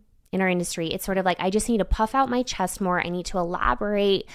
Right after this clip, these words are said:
a little bit more, and I need to sound better, or I need to lie. <laughs> Nobody, I know none of you are intentionally lying, right? But we see this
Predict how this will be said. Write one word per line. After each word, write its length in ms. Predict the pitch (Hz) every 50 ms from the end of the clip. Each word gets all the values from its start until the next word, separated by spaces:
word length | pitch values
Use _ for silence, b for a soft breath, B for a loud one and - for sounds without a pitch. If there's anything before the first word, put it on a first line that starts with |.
| B B B B
a 100 | - 202
little 200 | 196 196 190 185
bit 160 | 180 190 175
more, 280 | - 180 180 185 180 180
and 100 | 180 180
I 60 | 175
need 220 | 180 185 190 190 -
to 260 | - 208 196 185 175 185
sound 640 | - - - - 208 202 208 220 226 233 226 208
better, 460 | 196 196 180 185 185 180 180 185 180 175 -
or 480 | - 185 180 180 175 175 175 170 175 180 B B B B B -
I 100 | 190 190
need 200 | 196 190 190 190
to 100 | - 208
lie. 540 | 185 185 180 175 170 170 180 185 196 226 226 - - - -
<laughs> 200 | 220 - - -
Nobody, 960 | 202 220 220 226 226 - - - 208 214 214 208 208 226 233 226 220 220 220 B B B B -
I 60 | - 226
know 120 | 220 214
none 280 | 226 220 196 170 175 180
of 100 | 180 180
you 300 | 190 180 175 180 - -
are 160 | - 170 175
intentionally 640 | 175 170 175 - - 185 175 - 185 180 170 170 - -
lying, 840 | - 160 156 165 165 170 165 190 190 175 151 147 156 160 175 196 B B B B B
right? 300 | - 196 214 233 - 214
But 220 | - 240 226 - - - - -
we 460 | 220 226 262 262 254 247 240 233 - - -
see 260 | - - - 330 392 427
this 360 | - 294 240 226 226 - -